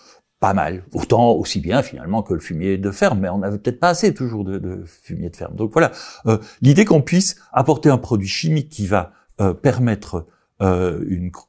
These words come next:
une, de meilleurs rendements à l'agriculture germe peu à peu. Euh,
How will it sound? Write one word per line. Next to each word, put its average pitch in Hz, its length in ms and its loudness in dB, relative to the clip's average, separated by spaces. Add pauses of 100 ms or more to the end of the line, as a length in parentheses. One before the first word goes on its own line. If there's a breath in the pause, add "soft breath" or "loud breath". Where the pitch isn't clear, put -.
(180)
une, 95 260 -2
de 104 160 0
meilleurs 107 300 6
rendements 110 360 2
à 92 60 -2
l'agriculture 92 720 -2 (260 loud breath)
germe 131 400 4
peu 107 160 0
à 98 60 -2
peu. 80 240 -12 (540 soft breath)
Euh, 104 180 4